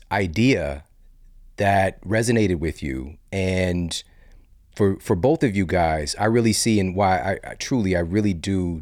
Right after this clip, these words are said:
deeply, deeply admire, and I just really love you guys and appreciate what you're doing because you're action takers.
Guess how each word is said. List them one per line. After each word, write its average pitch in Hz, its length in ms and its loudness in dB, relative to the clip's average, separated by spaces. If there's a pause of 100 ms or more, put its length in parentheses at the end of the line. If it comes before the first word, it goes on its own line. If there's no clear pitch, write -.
(120)
deeply, 107 380 0
deeply 92 440 -2
admire, 87 600 -4
and 80 420 -6 (360)
I 101 80 -4
just - 160 0
really 120 200 2
love 107 220 2
you 104 80 0
guys 76 480 -4
and 90 100 -8
appreciate 104 380 -2
what 85 160 -4
you're 85 80 -6
doing 107 340 2
because 87 280 -2
you're 98 160 -4
action 117 320 0
takers. 78 480 -4